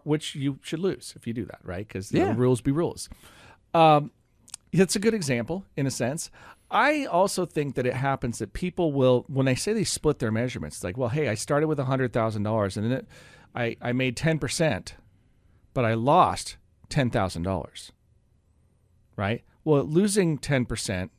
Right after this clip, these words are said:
Speaker 1: is ten thousand dollars. Making ten percent is ten thousand dollars. So on the way up, let's measure in percentages because, well, I wanna beat everybody else. So
Speaker 2: Mm-hmm.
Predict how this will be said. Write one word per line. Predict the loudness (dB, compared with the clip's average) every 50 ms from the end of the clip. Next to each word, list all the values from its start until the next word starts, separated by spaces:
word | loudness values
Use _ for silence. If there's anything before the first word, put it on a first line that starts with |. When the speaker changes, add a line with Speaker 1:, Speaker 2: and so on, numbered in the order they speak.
| _ _ -14
Speaker 1:
is | -10 -4
ten | -2 0 0 0
thousand | 0 -2 -2 -2 -4
dollars. | -4 -2 -2 -2 -2 0
Making | 0 0 0 0 -2 -4
ten | -2 -2 -4 -4
percent | -6 -8 -8 -8 -8 -8
is | -8 -6
ten | -6 -6 -6 -6
thousand | -6 -6 -8 -8 -8
dollars. | -8 -8 -6 -6 -8 -8 -10 -14 -20 -20 -20 -20 -20 -20 -20 _
So | -8 0 2 2 2 2 0 -2 -8 -20 _ _ _ _ _ _ 2
on | 4 4 4 4
the | 4
way | 4 6 6 6 8 8
up, | 8 6 6 4 2 -2 -10 -20 _ _ _ _ _ -2
let's | -2 -2 0 2
measure | 4 4 4 4 4 4 2
in | 2
percentages | 0 -2 2 4 4 4 4 2 2 0 -4 -2
because, | -4 -6 -4 -2 -2 -2 2
well, | 2 4
I | 4
wanna | 4 4 4 4 4 2 0 -4 _ _ _ _ _ _ _ -12 0 4
beat | 4 4 6 4 2 2
everybody | 4 4 6 6 4 6 6 4 6 6 6
else. | 6 6 6 6 4 2 0
So | -2 2 4 4 6 6 6 6
Speaker 2:
Mm-hmm. | 6 4 2